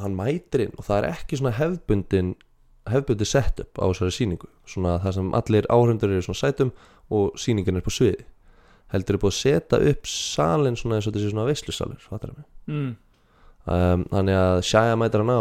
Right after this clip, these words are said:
Speaker 1: er með einhvern miða og
Speaker 2: Ég er að
Speaker 1: bara
Speaker 2: tala um bara, bara svona borð
Speaker 1: Já,
Speaker 2: og
Speaker 1: bara eins og í brúðkaupi eða eitthvað, skilur.
Speaker 2: Já,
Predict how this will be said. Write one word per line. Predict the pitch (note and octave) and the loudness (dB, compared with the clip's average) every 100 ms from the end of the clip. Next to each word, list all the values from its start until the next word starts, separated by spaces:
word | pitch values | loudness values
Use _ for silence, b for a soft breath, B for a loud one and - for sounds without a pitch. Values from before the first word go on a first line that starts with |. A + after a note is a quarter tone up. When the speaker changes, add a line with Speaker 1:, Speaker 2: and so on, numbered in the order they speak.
| F#2 | 2
Speaker 1:
er | F#2+ | 2
með | F#2+ | 0
einhvern | F#2+ F#2+ | 0 0
miða | F#2 G2 G#2 G#2 G#2+ | 0 0 0 -2 -2
og | F#2 A2 | 0 0
Speaker 2:
Ég | |
er | |
að | C#3+ | 0
Speaker 1:
bara | F2+ | 0
Speaker 2:
tala | C#3+ | -2
um | C3 | -2
bara, | B2 A2 A#2+ F2 - | -4 -6 -8 -14 -10
bara | B2 A#2 A#2 | -6 -6 -6
svona | A#2+ A#2 | -8 0
borð | C3 G3+ B3 B3+ G3 | 0 2 -2 -4 -2
Speaker 1:
Já, | - | 0
Speaker 2:
og | D3 F#2+ - F2+ | 0 0 -2 0
Speaker 1:
bara | F2 | 2
eins | |
og | G2+ | 2
í | G2+ | 4
brúðkaupi | B2+ D#3 C#3+ | 4 4 4
eða | D3 | 4
eitthvað, | D3+ - | 2 -2
skilur. | F3 D#3 | -4 -4
Speaker 2:
Já, | C3+ | -6